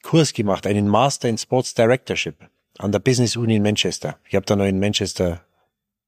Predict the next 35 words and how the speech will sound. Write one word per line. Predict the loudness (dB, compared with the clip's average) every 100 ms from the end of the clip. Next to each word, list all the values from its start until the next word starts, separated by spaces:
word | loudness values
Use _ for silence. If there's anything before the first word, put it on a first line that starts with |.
| _ _ -6
gewohnt. | -4 -4 -6 _ _ -20 -20 -20 -20 -20 _ _ _ _ _ _ 0
Und, | 2 0 -4 -14 -16 -20 _ -4
äh, | 0 2 2 -2 -6 -4
das | -2 2
war | 2
ein | 2
Kurs, | 2 0 2
der | 0
wurde | 0 0
ein | 2
Jahr | 2 0
vorher | 2 2 2
oder, | 2
glaub | -2 -2 -2
ich, | -2
in | -6
dem | 0 0
Jahr | 2
das | 0
erste | -2 -4 -2
Mal | 0
aufgelegt. | 0 0 0 0 0 0
Da | 0
waren | 0 -2 -6 -8
aus | -8 -4
dem | 2
Rugby, | 0 0 -2 0
aus | 0
dem | -4 -8
Cricket, | -2 -2 0 0
waren | 2
aus | 0 -2
vielen | -10 -12 -4 -2
Sportarten, | 0 0 2 0 0
waren, | -4 -4